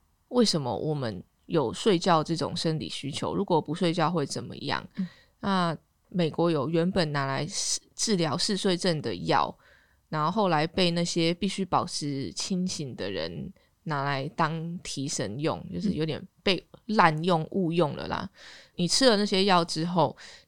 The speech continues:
Speaker 1: 你起来你会感觉神清气爽，像美国卡车司机州跟州之间很远，要开很久的车，而且是要挑比较没有人的时候，那你还要保持清醒，不然很危险，就会吃这些药。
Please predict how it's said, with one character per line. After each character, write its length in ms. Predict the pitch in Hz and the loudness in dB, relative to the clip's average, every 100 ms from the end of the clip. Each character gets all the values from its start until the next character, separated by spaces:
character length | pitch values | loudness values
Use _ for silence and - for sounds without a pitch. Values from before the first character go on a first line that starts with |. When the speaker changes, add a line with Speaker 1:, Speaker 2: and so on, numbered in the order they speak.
| _ | _
Speaker 1:
你 420 | 160 156 143 135 - | -6 -4 -4 -6 -6
起 240 | - 160 | -4 0
来 220 | 147 123 | 2 2
你 100 | 139 | 2
会 100 | 170 175 | 0 0
感 180 | 156 127 | 0 -2
觉 160 | 117 | -4
神 240 | 151 147 156 | -2 -2 -2
清 240 | - 160 | -4 -4
气 240 | 175 165 | -4 -4
爽， 340 | 127 - 87 - | -4 -2 -4 -4
像 360 | - 170 151 - _ _ _ | -2 -2 -2 -10 _ _ _
美 140 | 160 151 | -4 -2
国 160 | 156 | -2
卡 180 | 160 156 | -2 -4
车 160 | 151 175 | -2 -2
司 220 | 175 160 | -2 -6
机 300 | 160 160 151 - - _ - | -4 -4 -4 -10 -20 _ -2
州 220 | 180 175 | 2 2
跟 180 | 180 180 | 2 2
州 160 | 170 | 2
之 140 | 175 175 | 0 0
间 180 | 170 | 0
很 300 | 170 156 131 | 0 0 -2
远， 180 | 147 123 | -2 -2
要 140 | 147 165 | -2 -2
开 260 | - 165 | 0 0
很 240 | 165 156 156 | 0 -2 -2
久 160 | 127 | -4
的 80 | 104 | -4
车， 480 | 131 - 139 139 - - | -4 -2 -2 -2 -6 -6
而 80 | |
且 200 | 156 151 | -6 -4
是 340 | 139 - 160 156 - _ _ | -6 -4 -4 -6 -10 _ _
要 160 | 185 175 | -2 0
挑 420 | - 170 151 156 - | 0 0 0 -4 -8
比 120 | 147 | -4
较 160 | 165 | -2
没 100 | 165 | 0
有 60 | 160 | -2
人 160 | 131 143 | -4 -6
的 100 | 165 | -6
时 180 | - | -6
候， 300 | 170 - 120 - - - - _ - | -6 -4 -6 -8 -20 -20 -20 _ -4
那 220 | 214 185 - _ _ | 0 0 -2 _ _
你 180 | 190 170 | -4 -2
还 120 | 165 | 4
要 80 | 170 | 4
保 220 | 180 147 | 6 2
持 140 | 165 160 | 2 -2
清 200 | - 170 | -2 -4
醒， 160 | 147 | -4
不 80 | 151 | -2
然 120 | 156 | 0
很 120 | 160 | 0
危 160 | 135 131 | -4 -6
险， 160 | 156 143 | -4 -4
就 120 | 156 | -2
会 40 | |
吃 200 | 160 - | -2 -4
这 80 | 147 | -4
些 220 | 151 160 | -4 -2
药。 300 | 156 127 208 | -4 -4 -8